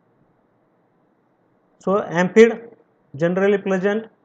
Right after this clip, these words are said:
on the lip region. Here it is just like a Secrinentia, but in case of Adenophoria, these are post labial,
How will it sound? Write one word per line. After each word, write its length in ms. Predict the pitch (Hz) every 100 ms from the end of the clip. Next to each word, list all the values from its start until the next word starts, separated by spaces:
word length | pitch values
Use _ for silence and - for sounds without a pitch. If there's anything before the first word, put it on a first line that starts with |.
| _ _ _ _ _ _
on 220 | - 160 185
the 80 |
lip 180 | 185 190
region. 360 | 190 190 196 208 _ _ _ _ _ _ _ _ _ _ _ _ _ -
Here 400 | 143 190 240 262 - _ _ _ _ _ _ _ -
it 120 | 156
is 160 | 190
just 260 | 165 196 196
like 220 | 190 190
a 40 | 190
Secrinentia, 680 | 196 185 175 156 131 101 - _ _ _ _ _ _ _ _ _ _
but 140 | 170
in 200 | 185 185
case 180 | 180 185
of 140 | 190
Adenophoria, 640 | 185 185 190 190 185 196 175
these 200 | 185 185
are 300 | 196 - - _ _ _
post 260 | 202 196 190
labial, 380 | 160 131 95